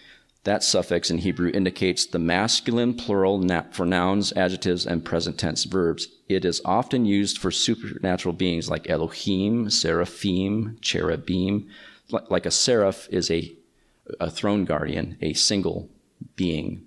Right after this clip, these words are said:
Seraphim are a group of celestial beings.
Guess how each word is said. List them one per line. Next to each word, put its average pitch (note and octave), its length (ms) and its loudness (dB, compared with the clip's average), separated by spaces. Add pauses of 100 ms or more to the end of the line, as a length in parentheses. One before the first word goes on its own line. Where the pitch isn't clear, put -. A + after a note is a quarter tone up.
Seraphim F#2+ 1160 -2 (300)
are E2+ 440 -4 (100)
a F#2 80 -2
group F#2 500 -4
of D2+ 320 -4 (800)
celestial D#2+ 600 -2
beings. - 500 -4